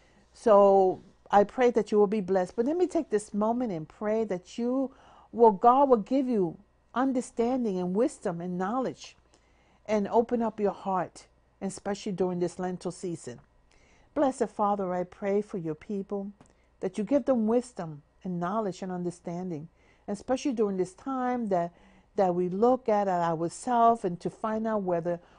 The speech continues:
we are in right standing with you. Father, open their hearts, give them understanding from the book of Jonah. All this I ask of you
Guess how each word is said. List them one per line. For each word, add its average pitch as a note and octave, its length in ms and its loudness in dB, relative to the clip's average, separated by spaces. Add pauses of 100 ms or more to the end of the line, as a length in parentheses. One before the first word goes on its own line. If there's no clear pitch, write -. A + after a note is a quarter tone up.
(100)
we G#3+ 180 0
are G3+ 300 0
in F3+ 180 -4
right F3 220 0
standing F3 680 -4
with E3 240 -6
you. D#3 320 -8 (1200)
Father, A#3+ 400 2
open A#3+ 560 2 (880)
their F3 160 0
hearts, G3 600 -4 (240)
give A#3 180 6
them A#3+ 160 0
understanding G#3+ 580 -4
from G3 140 -8
the F3 60 -6
book A3+ 240 -2
of E3 140 -4
Jonah. F3 520 -4 (1080)
All A3+ 280 6
this G#3+ 380 2
I F3+ 200 -2
ask G3+ 280 -2
of F3+ 160 -6
you A#3+ 500 -2